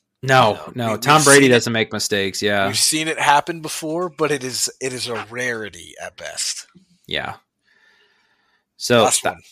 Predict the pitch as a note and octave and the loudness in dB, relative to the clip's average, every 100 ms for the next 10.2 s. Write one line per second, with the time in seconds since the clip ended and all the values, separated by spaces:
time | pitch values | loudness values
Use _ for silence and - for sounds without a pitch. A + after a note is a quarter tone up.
0 | _ _ _ A#2 D3+ - - D3+ D#3 C#3+ | _ _ _ 2 4 2 2 2 4 0
1 | - - D#3 F3 F#3 F3 E3+ D#3+ D3+ D3 | -2 2 2 4 2 2 2 2 4 4
2 | D3+ D3 C3+ C3+ C3+ C3+ B2 A#2+ C3 B2 | 4 4 6 6 6 2 2 0 2 4
3 | A#2+ A#2 A#2+ A#2 A#2+ - B2 - B2 D3 | 6 8 6 4 -2 2 2 2 2 6
4 | D3 B2+ A2+ - A#2+ A#2+ A2+ G#2+ A#2 B2 | 6 6 2 0 0 0 0 0 2 4
5 | B2 A2+ G#2+ G#2+ A2 - A2+ - A#2 A2 | 4 2 0 -4 -6 0 0 2 0 0
6 | G#2 G#2 G2 G2 G2 _ A#2 A#2 A#2+ G#2+ | -4 -2 -2 -6 -12 _ 0 2 2 0
7 | G#2 A2+ A2+ A2 A#2+ C3+ C3 D#3 A#2 - | -2 -4 -2 0 0 0 4 6 6 6
8 | C#3+ C3+ C3 C#3 C#3 B2+ - A#2 G#2 G#2+ | 4 4 4 4 4 2 2 2 2 -2
9 | - B2 C3 C#3 C#3 C3 D3 D#3 D#3 C#3 | 0 2 4 6 6 6 6 6 4 2
10 | - B2+ | 0 -2